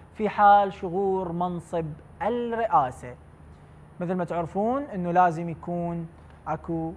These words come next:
انتخابات مبكرة حسب ما نص الدستور. يوضح الدستور الإيراني طريقة التعامل مع أي طارئ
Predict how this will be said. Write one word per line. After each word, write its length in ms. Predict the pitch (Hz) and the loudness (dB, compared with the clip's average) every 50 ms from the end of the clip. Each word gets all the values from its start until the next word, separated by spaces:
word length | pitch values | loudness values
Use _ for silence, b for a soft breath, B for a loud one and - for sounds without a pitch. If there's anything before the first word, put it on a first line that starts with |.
| - - | -14 -14
انتخابات 960 | 160 147 139 - 151 131 - 147 143 139 143 160 180 196 196 196 190 190 - - - - - | -12 -12 -12 -12 -12 -8 -6 -4 -4 0 4 6 6 8 6 6 2 -2 -10 -18 -20 -14 -12
مبكرة 760 | 165 147 139 175 226 233 - - - 240 220 208 202 202 202 208 - | -10 -2 2 4 4 4 2 -4 -2 0 2 4 4 2 0 -4 -12
حسب 440 | - - 185 175 - 185 170 156 151 | -6 -6 -4 -4 -2 -4 -6 -6 -4
ما 260 | 165 165 165 165 160 | -4 -2 -2 0 -2
نص 400 | 156 160 165 160 - - - - B B B B B B B - | -2 -4 -6 -6 -8 -10 -18 -20 B B B B B B B -8
الدستور. 840 | 151 151 151 147 147 139 - - 180 196 226 247 269 294 294 277 269 B B B B B B B B | -6 -6 -4 -6 -6 -8 -8 -4 -2 -2 0 2 2 2 2 2 0 B B B B B B B B
يوضح 300 | 185 208 226 196 208 196 | 4 4 6 6 4 0
الدستور 420 | 214 185 202 180 - - 220 214 214 | 0 -2 -2 -4 -2 0 2 2 2
الإيراني 580 | 208 214 220 214 208 214 226 233 247 254 269 | 0 -2 0 2 4 6 6 6 4 2 0
طريقة 280 | - 240 220 220 - 214 | 0 0 0 0 0 -4
التعامل 520 | 196 185 - - - - 240 254 262 247 | -6 -4 0 2 2 2 2 2 0 0
مع 300 | 233 220 196 208 220 214 | 0 2 4 4 4 4
أي 180 | 240 269 277 254 | 2 0 0 0
طارئ 480 | - 240 240 240 233 220 220 220 220 | 4 6 8 8 8 8 8 6 2